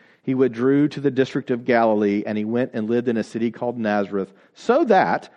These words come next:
what was spoken by the prophets might be fulfilled, that he could be called a Nazarene." Now, what's so interesting about these two occasions is that both were prophecies that had been given hundreds of years before, and both would not have happened had Joseph not heard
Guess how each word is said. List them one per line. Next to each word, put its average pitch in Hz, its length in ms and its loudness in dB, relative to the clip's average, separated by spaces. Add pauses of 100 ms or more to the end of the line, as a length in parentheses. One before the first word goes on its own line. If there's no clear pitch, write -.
(120)
what - 140 -4
was 127 100 -2
spoken 147 380 0
by 139 160 2
the 151 80 -2
prophets 113 500 -2
might 120 200 -4
be 139 100 -2
fulfilled, 95 560 -4 (260)
that 120 140 -8
he 113 100 -4
could 113 160 -8
be 113 120 -4
called 98 380 -4
a 107 80 -12
Nazarene." 92 760 -8 (600)
Now, 120 120 -4
what's 127 160 -4
so 135 100 -2
interesting 151 440 -4
about 127 260 -4
these 127 160 -4
two 127 240 -4
occasions 98 720 -6 (260)
is 104 280 -6
that 107 200 -6
both 143 240 0
were 185 80 -2
prophecies 117 640 -2
that 117 120 -2
had 107 200 -6
been 107 140 -4
given 107 260 -2
hundreds 151 420 -6
of 143 140 -6
years 139 180 -2
before, 98 640 -4 (340)
and 104 300 -6
both 147 300 2
would 139 180 2
not 139 240 0
have 131 160 -2
happened 101 540 -4 (180)
had 110 220 -4
Joseph 110 360 -4
not 117 440 -2
heard 151 640 -2